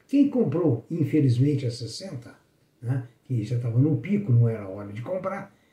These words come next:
mas comprou mais algum lote a trinta, a quarenta, a vinte e cinco, fez um preço médio muito bom, porque ela voltou à casa do, aproximadamente dos sessenta. Então, o investimento é a longo prazo,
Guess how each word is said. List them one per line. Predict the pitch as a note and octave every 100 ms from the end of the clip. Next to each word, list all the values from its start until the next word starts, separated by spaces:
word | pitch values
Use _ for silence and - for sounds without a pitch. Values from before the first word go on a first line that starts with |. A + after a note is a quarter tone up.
| _
mas | G3 A3+ - - _ _ _
comprou | - B3 A#3+ C4
mais | B3+ A3+
algum | F#3 F3+ F3+
lote | D#3 E3 B2+
a | D3+
trinta, | A#2 C3+ F3+ G#3 B2
a |
quarenta, | A#2+ D3+ C3+ F#3+ E3 A#2
a | G#2
vinte | C3+ D#3+
e | A#2+
cinco, | G#3 D4 - C3+ - _ _ _
fez | D3+ B2+
um | F#3+
preço | D3 D3 D3+ F3+
médio | C#3+ D3 D3 D#3
muito | F#3 F#3+
bom, | D#3+ G#3 G#3 -
porque | -
ela | A#3 A#3
voltou | F3 D4+ B3+ - B3+
à | B3+
casa | A3 G#3 G#3
do, | G#3+ A3+ A3 _
aproximadamente | E3 - G3 - F#3+ F3 D#3 C#3+ D3
dos | E3 A#2
sessenta. | - - B2 - - _ _ -
Então, | D#3+ C3 - _
o | D#3
investimento | D3 - A#2+ C3+ C#3 B2+
é | B2
a |
longo | A2+ A#2+ B2
prazo, | B2 C3+ D#3 G3+ -